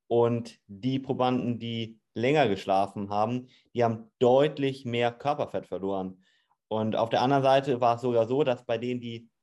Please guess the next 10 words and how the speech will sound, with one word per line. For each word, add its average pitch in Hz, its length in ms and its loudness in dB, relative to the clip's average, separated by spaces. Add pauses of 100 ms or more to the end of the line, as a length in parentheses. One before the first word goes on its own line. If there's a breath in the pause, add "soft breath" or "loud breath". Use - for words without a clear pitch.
(180)
nur 113 160 -4
fünfeinhalb 131 800 0
Stunden 101 240 -2
geschlafen 101 380 0
haben, 110 160 0
sogar 113 380 0 (220 loud breath)
die 113 80 -6
Muskelmasse 107 600 -2
zurückgegangen 95 760 -2
ist. 123 180 -4